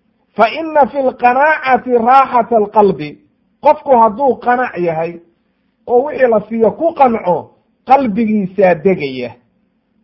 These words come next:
oo qalbigiisaa idmiinaan noqonaya. Haddii uu qofku, bay tiri, "Wa fii xusni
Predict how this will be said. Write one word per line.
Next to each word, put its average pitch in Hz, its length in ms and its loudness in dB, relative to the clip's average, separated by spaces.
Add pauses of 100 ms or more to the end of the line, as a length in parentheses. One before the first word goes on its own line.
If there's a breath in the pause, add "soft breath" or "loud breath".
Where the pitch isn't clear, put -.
(300)
oo 220 160 2
qalbigiisaa 240 800 0
idmiinaan 220 540 -2
noqonaya. 208 600 0 (1600)
Haddii 226 440 -2
uu 277 300 0
qofku, 285 440 0
bay 240 200 4
tiri, 233 320 -4 (640)
"Wa 214 180 2
fii 240 240 -2
xusni 269 500 -4